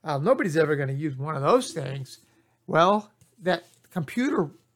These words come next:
revolutionized the world. Same thing with the radio. "Well, nobody's ever gonna use a radio."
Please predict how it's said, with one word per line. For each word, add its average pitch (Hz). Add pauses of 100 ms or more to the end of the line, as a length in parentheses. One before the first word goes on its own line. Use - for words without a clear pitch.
(140)
revolutionized 196
the 180
world. 165 (420)
Same 247
thing 226
with 196
the 156
radio. 175
"Well, 135
nobody's 208
ever 156
gonna 139
use 135
a 120
radio." 131